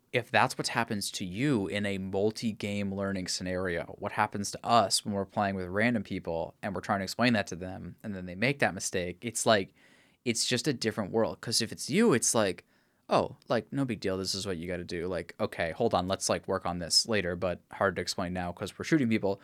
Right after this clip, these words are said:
but, you know, whatever. But, like, th-, that's just another example of, like, it, it's just so hard to get people on your wavelength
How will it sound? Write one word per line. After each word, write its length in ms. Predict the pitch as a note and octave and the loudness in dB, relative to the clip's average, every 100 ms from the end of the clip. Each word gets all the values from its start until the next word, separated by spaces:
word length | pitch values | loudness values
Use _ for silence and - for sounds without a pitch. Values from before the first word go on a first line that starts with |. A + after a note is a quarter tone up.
| - _ _ | -12 _ _
but, 240 | A2+ G2 - | 6 6 4
you 80 | A2+ | 0
know, 100 | E2 | 2
whatever. 260 | C3+ B2+ G#2 | 4 4 4
But, 160 | C#3+ | 0
like, 180 | C3 A#2+ _ _ _ - | 0 -2 _ _ _ -14
th-, 180 | B2+ C3 | -12 -2
that's 220 | B2+ C3 | 2 2
just 160 | C#3 B2 | 0 -2
another 240 | A2+ G#2+ | 0 0
example 400 | F#2 F#2+ F2+ F2 | -2 -4 -4 -4
of, 100 | E2 | -4
like, 320 | F2+ F2+ F2 - _ _ _ _ _ _ | -4 -4 -6 -14 _ _ _ _ _ _
it, 160 | B2+ A#2+ | 0 4
it's 260 | A#2 A2+ - | 6 6 2
just 360 | - B2 - - | 0 0 0 0
so 540 | - - B2 A2+ A#2 | 2 2 4 4 2
hard 460 | A2+ G#2+ G2 F#2 F2+ | -2 2 2 2 -2
to 80 | G2+ | -4
get 220 | G2+ F#2 | -2 -2
people 340 | - F2+ F#2+ - | -4 -2 -2 -2
on 200 | F#2 F2+ | -4 -2
your 180 | F2 E2+ | -4 -6
wavelength 560 | E2+ E2+ A2+ A#2+ D3+ | -6 -6 -4 -6 -6